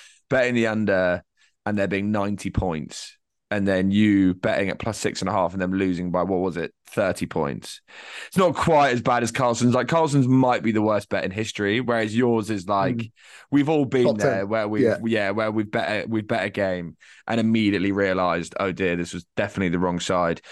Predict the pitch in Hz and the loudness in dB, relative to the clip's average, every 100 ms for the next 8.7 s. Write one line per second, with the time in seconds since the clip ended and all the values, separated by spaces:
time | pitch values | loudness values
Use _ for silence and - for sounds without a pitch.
0 | - - 170 170 180 220 196 170 151 135 | -16 -6 0 2 2 2 2 0 0 -2
1 | 107 - 110 101 98 107 110 131 120 113 | -2 -4 -2 0 0 0 0 0 0 0
2 | 110 110 101 113 104 104 95 104 95 98 | 0 -2 -4 -8 -6 -4 -2 -2 -4 -2
3 | 104 92 78 85 87 101 107 117 123 98 | 0 2 0 0 0 0 0 2 2 0
4 | 95 - 104 98 95 92 90 110 98 92 | 0 -2 -2 0 -2 -2 -4 -4 -4 -4
5 | 90 - 92 92 90 87 92 87 87 87 | -6 -6 -6 -4 -2 -2 0 0 0 0
6 | 82 85 80 - - 190 180 156 156 131 | 0 0 -2 -2 0 2 2 2 0 0
7 | 95 92 185 220 151 143 120 113 95 85 | -4 -2 0 2 2 0 0 -2 -2 -4
8 | - _ _ - 107 214 | -6 _ _ -12 -2 0